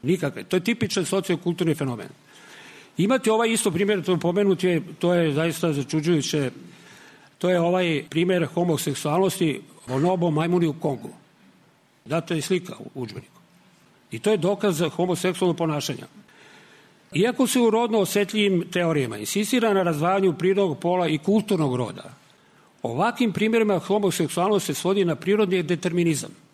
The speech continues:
To je primjer uvrede homoseksualaca. Prosto zato što je njihovo seksualno opredeljenje, njihov slobodan izbor. Ali ovo je zaista uvredljivo. Vi dokazujete homoseksualnost, e, primjerima bonomo,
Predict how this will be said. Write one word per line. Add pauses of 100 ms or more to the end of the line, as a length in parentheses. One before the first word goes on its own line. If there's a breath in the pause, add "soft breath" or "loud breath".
(840 soft breath)
To
je
primjer
uvrede
homoseksualaca. (260)
Prosto
zato
što
je
njihovo
seksualno
opredeljenje,
njihov
slobodan
izbor. (1080 soft breath)
Ali
ovo
je
zaista
uvredljivo. (680)
Vi
dokazujete
homoseksualnost,
e,
primjerima
bonomo,